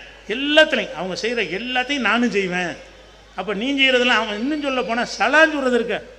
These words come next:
வணக்கம் சொல்றாங்க, நீ சலாம் சொல்லி அவனே சலாம் சொல்லக்கூடிய ஆக்க வேண்டியது தானே? சலாம் சொல்லலாமா இல்லையா காஃபிருக்கு? சலாம் வந்து எல்லாருக்கும் சொல்லலாம்.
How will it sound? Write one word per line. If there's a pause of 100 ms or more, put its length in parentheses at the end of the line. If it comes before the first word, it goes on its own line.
(640)
வணக்கம்
சொல்றாங்க, (500)
நீ
சலாம்
சொல்லி
அவனே
சலாம்
சொல்லக்கூடிய
ஆக்க
வேண்டியது
தானே?
சலாம்
சொல்லலாமா
இல்லையா
காஃபிருக்கு? (580)
சலாம்
வந்து
எல்லாருக்கும்
சொல்லலாம்.